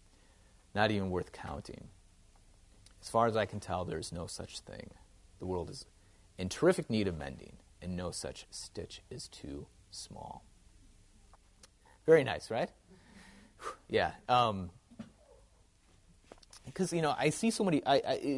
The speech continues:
again, this is, like, through my daughter's interaction with elementary school. I, s-, I see, I see so many people who are, like, busy folk. I mean, they're Christians.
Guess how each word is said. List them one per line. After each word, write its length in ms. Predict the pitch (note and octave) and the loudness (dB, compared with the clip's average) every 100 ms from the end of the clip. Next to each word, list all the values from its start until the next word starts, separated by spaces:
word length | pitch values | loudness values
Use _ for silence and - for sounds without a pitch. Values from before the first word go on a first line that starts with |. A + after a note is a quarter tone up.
| C#3 B2+ | 2 4
again, 380 | C#3+ E3+ A2 G2+ | 6 6 4 0
this 180 | A#2+ C#3 | -4 -4
is, 120 | A#2+ | 0
like, 260 | A2+ G#2+ - | 2 0 -4
through 160 | C3+ | -4
my 220 | B2+ G2+ | -2 -2
daughter's 640 | F#2+ A2 A2+ A2 G#2+ G2+ - | -2 -2 0 0 0 -2 -6
interaction 500 | A#2 G#2+ G#2 - G2 | -4 -2 -4 -6 -6
with 80 | F#2+ | -6
elementary 320 | F#2 A2 - | -6 -10 -12
school. 180 | - C#2 | -10 -8
I, 40 | A2 | -8
s-, 140 | - - | -10 -12
I 80 | |
see, 240 | C#3+ F3+ G3 | -10 -4 -2
I 180 | - C3+ | -4 -8
see 160 | D#3+ | -8
so 140 | D3 G3+ | -6 -4
many 140 | C#3+ | -4
people 280 | - F#3 A2 | -4 -4 -2
who 80 | G#2 | 0
are, 160 | F#2 | 0
like, 300 | F#2 F#2 - _ - - _ - | 0 -2 -6 _ -20 -20 _ -6
busy 460 | A#2 E3+ E3+ D#3+ E3 | 4 6 6 4 -2
folk. 560 | - C#3+ D3 D3 C#3+ - | 0 4 6 4 2 -2
I 60 | |
mean, 160 | C3 A#2+ | -2 -2
they're 100 | A2 | -2
Christians. 540 | - C#3 - C3+ C3 | -4 -4 -6 -8 -8